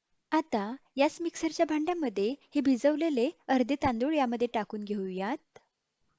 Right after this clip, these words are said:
आता इथे मी एक वाटी भिजवलेले पोहे घेतले आहेत.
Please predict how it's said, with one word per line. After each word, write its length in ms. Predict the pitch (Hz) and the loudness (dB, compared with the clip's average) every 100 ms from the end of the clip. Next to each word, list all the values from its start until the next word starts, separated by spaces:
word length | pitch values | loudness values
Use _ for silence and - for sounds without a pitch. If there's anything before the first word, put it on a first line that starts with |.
| _ _ _ _ _ _ _ _ | _ _ _ _ _ _ _ _
आता 480 | 294 311 - 208 247 - - | 0 2 0 0 -2 -8 -4
इथे 280 | 269 - | 0 2
मी 220 | 349 254 277 - _ | 2 2 -2 -8 _
एक 220 | - 320 | 0 0
वाटी 380 | 320 269 269 381 262 | 0 0 0 -4 0
भिजवलेले 500 | 254 233 240 233 294 | 0 2 2 2 -2
पोहे 340 | - 247 247 | -2 0 2
घेतले 300 | 247 233 220 | 0 -2 -2
आहेत. 500 | 208 196 185 - _ | -2 -2 -4 -6 _